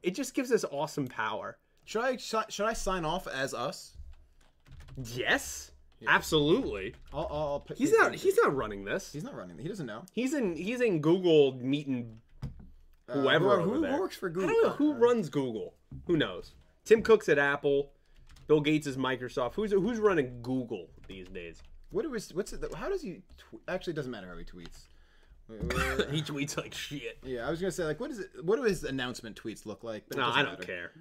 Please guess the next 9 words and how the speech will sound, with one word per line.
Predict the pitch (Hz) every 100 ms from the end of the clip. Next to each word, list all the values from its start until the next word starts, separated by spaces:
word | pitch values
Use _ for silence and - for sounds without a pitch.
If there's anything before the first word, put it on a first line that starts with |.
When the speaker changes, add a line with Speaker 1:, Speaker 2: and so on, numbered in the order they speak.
| -
Speaker 2:
We're | 135 160 160 151 143
live | 139
Speaker 1:
We | 147
don't | 147 127
care. | 127 101
Speaker 2:
on | - - 143 139 139
you- | 151 - - - - - - - - - - - - - - - 117
Speaker 1:
On | 107
YouTube, | 117 160 - 104 92 90